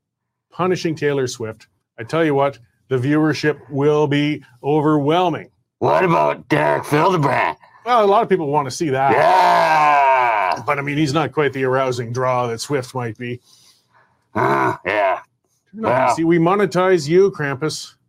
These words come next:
Speaker 1: Monetize you. We can go further with this. You can go places.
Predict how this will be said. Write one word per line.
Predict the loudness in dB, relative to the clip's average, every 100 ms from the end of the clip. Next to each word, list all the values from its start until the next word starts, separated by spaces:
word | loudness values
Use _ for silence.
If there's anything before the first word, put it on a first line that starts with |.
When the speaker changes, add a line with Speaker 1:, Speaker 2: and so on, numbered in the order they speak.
| _ -6
Speaker 1:
Monetize | -2 0 0 -4 -6 -8
you. | -12 -6
We | -4 -2
can | -4 -6
go | -2 -2 -2
further | -4 -4 -2 -4 -6
with | -10
this. | -14 -14 -14 -8
You | -6 -2
can | -2
go | 0 0
places. | -2 -10 -12 -16 -20